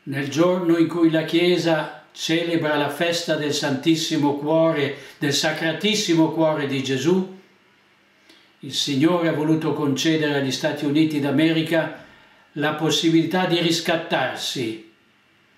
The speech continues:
facendo sì che le leggi umane siano coerenti con la legge di natura impressa dal Creatore nel cuore dell'uomo. E questa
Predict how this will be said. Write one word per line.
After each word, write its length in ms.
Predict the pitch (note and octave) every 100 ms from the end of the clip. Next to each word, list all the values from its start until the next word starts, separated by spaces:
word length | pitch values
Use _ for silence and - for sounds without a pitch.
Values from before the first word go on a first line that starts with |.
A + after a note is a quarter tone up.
| _ _ _ _
facendo 580 | - D#3+ D#3+ G3 F#3+ F#3
sì 200 | G3+ F#3+
che 120 | F3+
le 120 | F3
leggi 260 | F#3+ F#3+ F3+
umane 380 | F3 G3 F#3
siano 380 | E3 F3+ E3+ E3
coerenti 720 | E3+ E3+ E3+ F3+ F3+ D#3+ D#3+
con 220 | D3 D3+
la 100 | D3
legge 300 | D3 D#3 D3
di 140 | C#3 C#3+
natura 480 | C#3 C#3 F3 F3 D#3+
impressa 1000 | C#3 C3 E3 E3+ E3 - D#3+ C#3 - - - -
dal 280 | D3 D3+ C3+
Creatore 1000 | D#3 D3 C#3 D#3+ D#3+ D#3+ D3+ D3 - -
nel 240 | C#3 C3 B2+
cuore 260 | D#3 D3
dell'uomo. 720 | C3+ C3 B2+ B2 A#2 A2 G#2+ - _ _ _ _ _ _ _ _ _ _ _ _
E 160 | - D#3+
questa 760 | F#3 F3 - - D3 C3+ -